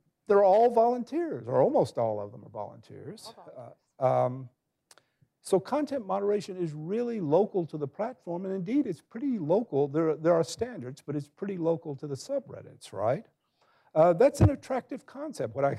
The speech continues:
Speaker 1: <laughs> what I got for lunch is she's not only a Cato intern, she's running a Cato, <laughs> you know, she's a policy at a Cato business. This is a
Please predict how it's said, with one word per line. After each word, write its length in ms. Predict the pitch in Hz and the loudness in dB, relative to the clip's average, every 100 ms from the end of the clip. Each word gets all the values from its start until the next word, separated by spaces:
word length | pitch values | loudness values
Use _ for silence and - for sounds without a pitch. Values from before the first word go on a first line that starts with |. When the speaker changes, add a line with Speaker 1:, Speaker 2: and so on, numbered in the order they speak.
| - | -2
Speaker 1:
<laughs> 140 | - _ | -4 _
what 100 | 165 | 2
I 100 | 180 | 4
got 260 | 196 202 | 4 2
for 100 | 202 | 0
lunch 300 | 151 185 214 | -2 -2 -4
is 160 | 165 143 127 _ _ _ _ _ _ _ | -6 -6 -10 _ _ _ _ _ _ _
she's 200 | - 196 | -2 4
not 160 | 247 | 6
only 220 | 277 262 240 | 8 8 6
a 40 | |
Cato 400 | 233 - 233 226 | 4 2 4 4
intern, 440 | 262 294 214 254 | 2 -2 -2 -4
she's 220 | 247 285 220 | -2 2 2
running 360 | 214 247 302 | 4 4 6
a 80 | 294 | 4
Cato, 400 | 277 277 294 262 180 | 4 4 6 6 2
<laughs> 60 | - | -6
you 80 | |
know, 100 | 233 | -6
she's 160 | 202 220 | -4 -4
a 40 | |
policy 500 | 196 226 247 240 254 | 0 4 6 4 4
at 80 | 226 | 2
a 80 | 226 | 2
Cato 400 | - 220 240 233 | -2 -4 2 0
business. 500 | 233 269 294 135 117 | 2 -4 -4 -14 -6
This 200 | - - | -2 -2
is 120 | - | -4
a 220 | 190 190 | -4 -4